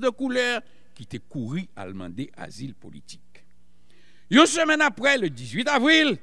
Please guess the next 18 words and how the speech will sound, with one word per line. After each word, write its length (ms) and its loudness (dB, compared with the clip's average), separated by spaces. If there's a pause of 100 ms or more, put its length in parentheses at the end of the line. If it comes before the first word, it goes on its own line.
(400)
Soulouk 560 2
kitte 400 4
Port-au-Prince, 920 2
nan 160 -6
men 120 4
Similien, 480 4 (480)
e 80 -6
l 140 -8
desann 460 -8
nan 120 0
sud. 300 -2 (580)
Se 160 -8
lè 240 -10
sa, 400 -10
san 320 -14
pral 220 -14 (100)
koule. 240 -16 (880)
Nan 160 2